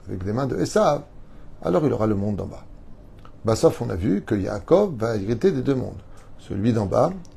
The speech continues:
et puis celui d'en haut, comme on vient de l'expliquer. Maintenant, on va rentrer dans l'intériorité. Quand Esav comprit que toutes les bénédictions avaient été données à Yaakov,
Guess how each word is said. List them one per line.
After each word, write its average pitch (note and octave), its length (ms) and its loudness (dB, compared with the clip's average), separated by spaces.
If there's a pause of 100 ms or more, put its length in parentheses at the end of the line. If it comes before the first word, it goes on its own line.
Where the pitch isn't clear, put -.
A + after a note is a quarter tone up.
et D#3 80 6
puis G#2 320 -4 (240)
celui A#2 360 2
d'en G#2 160 0
haut, F2 120 -6 (460)
comme E3 140 0
on A#2 60 2
vient G2 140 0
de B2+ 60 0
l'expliquer. - 400 -10 (1160)
Maintenant, D#3+ 220 6
on - 20 6
va D3+ 80 8
rentrer C#3+ 640 4
dans A#2+ 440 0 (640)
l'intériorité. A#2 960 2 (760)
Quand D#3 320 0
Esav E3 360 4
comprit A#2 400 -2 (400)
que - 80 0
toutes - 340 0
les D#3+ 80 6
bénédictions C3 640 0
avaient G#2+ 180 0
été G#2+ 200 0
données G#2 260 0
à B2+ 100 0
Yaakov, A#2 580 -4